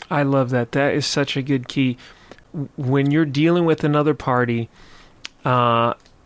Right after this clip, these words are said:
and there is bad news, uh, to you, which they could use to get what they want, you've got to own that.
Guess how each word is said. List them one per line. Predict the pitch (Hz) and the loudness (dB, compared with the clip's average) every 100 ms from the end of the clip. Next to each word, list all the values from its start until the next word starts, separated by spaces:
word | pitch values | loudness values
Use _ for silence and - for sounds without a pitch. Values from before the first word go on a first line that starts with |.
| - 143 | -6 -2
and | 127 123 123 - | 0 0 -2 -4
there | 135 131 | 2 2
is | 123 | 2
bad | 110 135 139 151 | 0 0 2 0
news, | 143 131 127 123 123 - - _ _ _ _ _ _ _ - _ | 2 2 2 2 0 -6 -10 _ _ _ _ _ _ _ -20 _
uh, | 123 117 - | -6 -6 -6
to | - 160 | -4 0
you, | 170 127 | 2 2
which | 135 135 - | 2 -2 -2
they | 131 147 175 | 2 2 2
could | 156 127 | 0 0
use | 131 131 - | 0 0 -4
to | - 127 | -6 -2
get | 131 139 | -2 -2
what | 127 | -2
they | 143 139 | 0 0
want, | 120 107 107 _ - - _ | 0 -4 -6 _ -20 -20 _
you've | 123 131 147 143 | -4 -2 -2 -2
got | 131 123 | -4 -2
to | - | -4
own | 131 117 107 | -2 -4 -4
that. | 107 104 | -8 -10